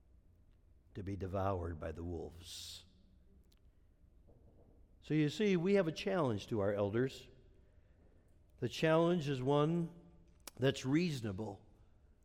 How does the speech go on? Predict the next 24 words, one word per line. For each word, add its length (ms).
because 260
it 80
was 160
God, 380
not 180
us. 560
This 200
organization 800
did 120
not 220
develop 420
this. 360
Just 360
as 160
unexpected 1160
as 180
it 140
must 280
have 120
been 200
for 120
these 320
young 300
believers 540